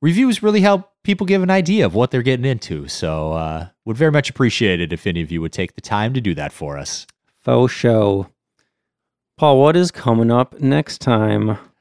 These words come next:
Speaker 1: Ah, I'm so excited. The next episode's gonna be our trip recap from our upcoming vacation to Japan.
Speaker 2: Oh my goodness.
Speaker 1: We're gonna have a lot to talk about, I imagine.
Speaker 2: Yeah.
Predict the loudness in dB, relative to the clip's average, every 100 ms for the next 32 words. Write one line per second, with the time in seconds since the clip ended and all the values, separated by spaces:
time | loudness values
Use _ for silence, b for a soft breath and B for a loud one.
0 | _ -8 -2 0 -2 -2 -4 0 2 2
1 | 0 0 0 0 -2 0 -2 2 2 2
2 | 0 -2 -2 0 0 2 0 -2 -6 _
3 | _ 0 0 0 0 2 2 2 2 4
4 | 2 0 0 0 2 -2 -4 -6 -2 0
5 | 2 4 2 2 0 -2 -4 -2 0 0
6 | 0 0 0 -2 -4 -2 -2 -2 -2 0
7 | -2 0 0 2 4 4 6 4 4 4
8 | 4 4 4 4 4 2 0 0 -2 -6
9 | -8 -12 -16 -14 -2 0 0 0 -2 -2
10 | 0 2 2 0 -2 -6 -2 0 0 0
11 | 0 2 2 2 0 2 2 0 -2 -8
12 | -10 -12 -10 -4 -2 -2 -4